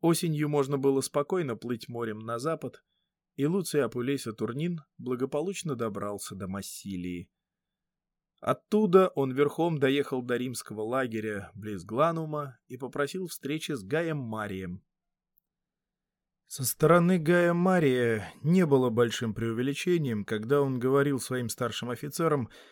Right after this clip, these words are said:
что планирует построить еще один Каркасон, хотя лагерь Мария представлял собой деревянную версию каменного города. Холм, на котором разместился большой лагерь римлян, весь ощетинился фортификационными укреплениями.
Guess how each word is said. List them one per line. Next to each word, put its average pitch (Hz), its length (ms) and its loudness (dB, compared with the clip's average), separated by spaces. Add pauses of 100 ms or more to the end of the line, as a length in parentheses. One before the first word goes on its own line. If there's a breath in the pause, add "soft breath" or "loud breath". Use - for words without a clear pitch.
(120 loud breath)
что - 240 2
планирует 160 600 4
построить 143 640 2
еще 143 440 0
один 143 280 4
Каркасон, 117 800 0 (600)
хотя 117 480 -2 (160)
лагерь 107 380 -2
Мария 131 420 2
представлял 107 580 -6
собой 120 380 -4
деревянную 117 800 0
версию 113 500 -2
каменного 113 600 -4
города. 107 480 0 (960 soft breath)
Холм, 156 480 6
на 131 100 4
котором 135 460 6
разместился 131 720 0
большой 123 440 0
лагерь 110 540 -4
римлян, 151 580 0 (400 loud breath)
весь 147 380 4
ощетинился 135 840 -2
фортификационными 127 1040 -2
укреплениями. 110 1000 -2